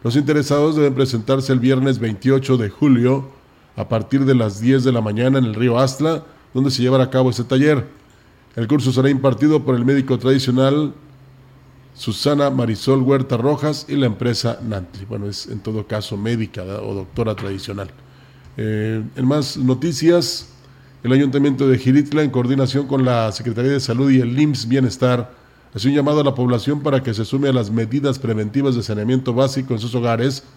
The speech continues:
para evitar la reproducción del mosquito transmisor del dengue, zika y chikungunya. El llamado es para todas las localidades del Pueblo Mágico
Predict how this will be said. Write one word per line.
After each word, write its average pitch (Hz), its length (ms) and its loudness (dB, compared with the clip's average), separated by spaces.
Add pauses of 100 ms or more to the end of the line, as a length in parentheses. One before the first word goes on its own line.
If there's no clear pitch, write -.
(300)
para 131 120 0
evitar 135 340 2
la 123 140 0
reproducción 131 600 -2
del 127 120 0
mosquito 127 360 -4
transmisor 127 480 0
del 117 160 -2
dengue, 127 320 0
zika 127 300 -4
y 117 60 -2
chikungunya. 127 680 -2 (800)
El 127 100 -4
llamado 160 280 0
es 151 80 0
para 139 280 -2
todas 147 220 0
las 135 140 2
localidades 135 580 0
del 110 80 -2
Pueblo 131 240 2
Mágico 131 640 0